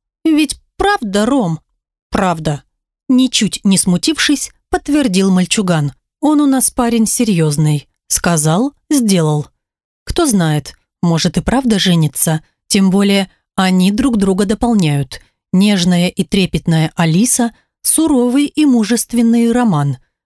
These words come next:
Уже сейчас видно, из него вырастет настоящий мужчина. Если он что-то обещает, всегда выполняет. «Красивая, можно тебя на минутку?»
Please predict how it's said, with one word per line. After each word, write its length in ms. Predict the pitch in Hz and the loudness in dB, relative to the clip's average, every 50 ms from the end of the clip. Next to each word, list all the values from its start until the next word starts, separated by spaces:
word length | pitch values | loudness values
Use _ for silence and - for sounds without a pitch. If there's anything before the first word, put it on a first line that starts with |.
| _ _ - | _ _ -4
Уже 260 | - 302 277 269 285 | -2 0 0 2 0
сейчас 500 | - - - 294 - - 190 160 147 - | 0 0 -2 -2 -2 -2 -2 -2 -2 -2
видно, 480 | - 170 202 254 240 220 233 240 233 220 _ _ _ _ _ _ | -2 0 0 0 2 2 0 0 -2 -4 _ _ _ _ _ _
из 180 | - 214 202 185 | 0 0 2 2
него 300 | 202 190 180 170 196 226 | 2 2 2 2 0 0
вырастет 600 | 240 247 262 247 240 - - - 254 220 - - _ _ _ - | 0 0 0 0 0 -2 -2 -4 -4 -4 -4 -10 _ _ _ -2
настоящий 720 | 330 330 330 302 - - 339 294 208 175 165 - - - 190 | 0 0 0 0 -2 -2 0 0 2 2 2 2 2 2 2
мужчина. 600 | 185 190 185 - - - 160 156 151 147 147 - _ _ _ _ _ _ _ | 2 2 2 2 2 2 2 0 0 0 -2 -6 _ _ _ _ _ _ _
Если 360 | - 185 180 180 160 - - 180 | 0 0 2 2 0 0 0 2
он 140 | 180 180 | 2 2
что-то 360 | 165 - - - 175 165 170 165 | 0 0 0 -2 -2 0 0 0
обещает, 760 | 165 160 165 151 - - - 160 160 165 202 226 - - _ _ _ _ _ - | 0 0 0 0 0 0 0 0 0 0 -2 -2 -6 -10 _ _ _ _ _ -6
всегда 400 | - - 359 294 262 190 180 170 | -4 -2 0 0 0 0 0 0
выполняет. 760 | 170 175 - 208 196 190 180 160 151 147 147 135 - - - _ _ _ _ _ _ _ _ _ _ _ _ _ _ - | 0 -2 0 0 2 2 2 2 2 0 -2 -4 -6 -10 -14 _ _ _ _ _ _ _ _ _ _ _ _ _ _ -4
«Красивая, 760 | - 175 170 160 - - - 160 151 151 147 147 143 139 - _ _ _ _ _ _ _ - | -2 0 0 0 0 0 0 0 0 0 0 0 0 -4 -6 _ _ _ _ _ _ _ -2
можно 500 | - 160 175 202 277 277 269 294 294 294 | 0 2 2 2 2 2 2 2 2 0
тебя 300 | 269 - 285 226 226 220 | 0 0 -2 0 0 2
на 100 | 214 214 | 2 2
минутку?» 720 | 220 233 240 220 185 151 131 - - - - 160 147 - | 2 2 2 2 0 0 -2 -6 -6 -2 -2 -2 -2 -2